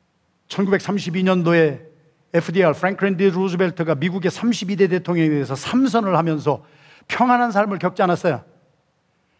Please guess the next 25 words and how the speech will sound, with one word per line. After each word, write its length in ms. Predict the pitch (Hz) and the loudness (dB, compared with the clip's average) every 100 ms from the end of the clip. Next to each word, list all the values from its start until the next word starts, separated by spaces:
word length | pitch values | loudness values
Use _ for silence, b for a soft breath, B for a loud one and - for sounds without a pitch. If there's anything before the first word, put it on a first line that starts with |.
| _ - | _ -6
경제 360 | 151 196 196 | 0 2 2
공황이 480 | 196 147 165 185 220 | 0 0 0 2 2
나왔어요. 480 | 202 147 - 139 110 | 2 0 -2 -8 -10
그래서 240 | - 175 175 | -6 -4 -4
뉴딜 400 | 131 190 190 220 | -2 -2 0 0
정책 380 | 208 185 196 - | 0 0 -4 -6
펴기 220 | 233 190 | -8 -6
시작했어요. 460 | 185 147 135 135 113 _ _ b b b b b | -2 -2 -2 -8 -12 _ _ b b b b b
그 100 | 185 | 2
다음에 220 | 208 196 | 2 2
세계 300 | - 247 208 | -2 0 0
이 300 | 165 220 226 | 2 0 -2
차 160 | - 247 | 0 2
대전이 420 | 226 196 175 139 B B | 2 2 0 -2 B B
왔어요. 380 | 156 - 151 110 _ _ _ _ _ _ _ _ _ _ _ _ _ _ _ - | -2 -2 -10 -12 _ _ _ _ _ _ _ _ _ _ _ _ _ _ _ -10
죽을 440 | - 254 349 339 | -2 4 6 6
노릇입니다, 520 | 233 247 240 247 170 | 4 0 0 -2 -2
이게. 540 | 151 170 151 135 139 143 | -4 -6 -10 -12 -16 -14
그런데 260 | 165 214 202 | -10 0 0
이, 220 | 165 233 | 2 -2
이 360 | 226 220 226 151 | -2 -2 0 -2
에프디알이 560 | 240 208 202 240 220 190 | -4 -4 -2 2 2 0
말한 320 | 160 202 208 | 0 0 0
것이 180 | 175 160 | -4 -6
뭐예요? 400 | 139 139 139 | -4 -4 -6